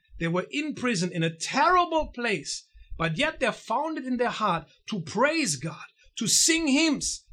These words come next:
that the other people around, the other inmates would listen to them. Why? Because they trusted God. Because they found it in their heart that they could say, "I have no idea what's happening.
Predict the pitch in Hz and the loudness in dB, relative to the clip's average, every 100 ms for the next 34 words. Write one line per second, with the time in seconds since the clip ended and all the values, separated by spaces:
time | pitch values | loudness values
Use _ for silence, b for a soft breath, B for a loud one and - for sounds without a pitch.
0 | - - 190 185 - 285 320 247 269 285 | -18 -6 -6 -4 -2 -2 -2 -4 -4 0
1 | 226 208 220 240 214 208 262 247 - 247 | 0 2 2 0 -2 -4 -2 -2 -2 -4
2 | 214 190 - 180 165 226 311 - 294 254 | -4 -4 -2 0 0 0 0 0 0 -4
3 | 240 196 190 143 - - - - _ _ | -4 -2 0 -2 -6 -18 -14 -16 _ _
4 | _ _ _ 143 185 160 - - - - | _ _ _ 2 2 2 -4 -16 -16 -8
5 | 151 180 160 - 139 - 156 143 - 165 | -4 -2 -2 -4 -8 -6 -4 -4 -6 -8
6 | 214 220 143 _ - - _ _ _ _ | -8 -8 -8 _ -20 -20 _ _ _ _
7 | - - 190 - 240 254 - 196 - - | -16 -6 -6 -4 -4 -2 -2 -4 -4 0
8 | 262 330 330 294 269 254 240 233 196 170 | 0 2 0 -2 0 0 0 2 4 2
9 | 160 b b 175 208 214 220 - 240 247 | 0 b b -2 -2 -2 -4 -2 0 0
10 | 240 180 208 196 185 196 311 330 311 302 | 2 2 2 2 2 2 4 2 0 0
11 | 277 - 202 180 196 214 | 0 0 -4 -2 -2 -4